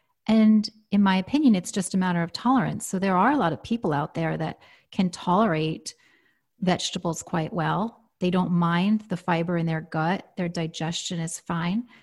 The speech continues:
And then there's a lot of people who just don't deal well with plant fiber or, you know, the endotoxins that are in the plants.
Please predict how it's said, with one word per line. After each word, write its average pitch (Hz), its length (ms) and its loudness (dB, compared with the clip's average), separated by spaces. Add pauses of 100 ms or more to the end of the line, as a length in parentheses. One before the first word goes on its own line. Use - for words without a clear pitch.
(180)
And 220 100 2
then 226 100 6
there's 220 160 4
a 214 40 0
lot 190 240 2
of 185 120 -6
people 170 520 -6
who 165 440 -2 (320)
just - 540 -6 (520)
don't 180 360 -4
deal 175 280 0
well 160 340 0
with 160 420 -4
plant 165 320 -4
fiber 160 640 -4 (520)
or, 170 380 2 (300)
you 190 120 0
know, 170 100 -2
the 160 260 -6
endotoxins 170 680 -4
that 170 140 -6
are 170 60 -6
in 175 200 -2
the 170 80 -2
plants. - 800 -6